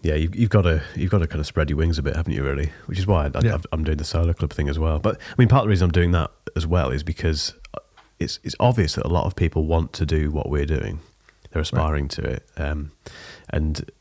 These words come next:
Speaker 1: it's, uh, yeah, uh, it, it's kind of a way of kind of educating, but also demonstrating to people who want to do that, the reality of it, really, which is, is what I've discovered in a very short period of time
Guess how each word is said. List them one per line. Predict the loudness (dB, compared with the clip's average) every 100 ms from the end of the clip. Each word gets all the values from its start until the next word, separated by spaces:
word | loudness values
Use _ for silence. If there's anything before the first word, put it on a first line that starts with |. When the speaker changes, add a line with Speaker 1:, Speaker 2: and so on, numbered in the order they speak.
| _ -6
Speaker 1:
it's, | -4 -2 -2 -4
uh, | -8
yeah, | -4 -2 -2 -4
uh, | -8 -8
it, | -8 -6
it's | -4 0
kind | 4
of |
a | 4
way | 4 2
of | 0 -4 -16 -20 -20 -20 -20 _ -20 -20 -20 -20 -20 -6
kind | 2 2 2
of | -2
educating, | 0 2 2 0 0
but | 2
also | 2 4 4
demonstrating | 4 2 2 -2 0 -2 -4 -6
to | -4
people | -2 0 0
who |
want | 2 2 0
to | 0
do | -2 -2
that, | -4 -6 -8 -4
the |
reality | 0 2 2 0 -4
of | -4
it, | -4
really, | -4 -4 -4
which | -4 -2
is, | -2
is | 0
what | 0
I've | 0 -2
discovered | -2 -2 0
in | 0 0
a |
very | 0 0
short | 0 -2 -2
period | -2 -2
of | -4
time | -2 -2 -2 -4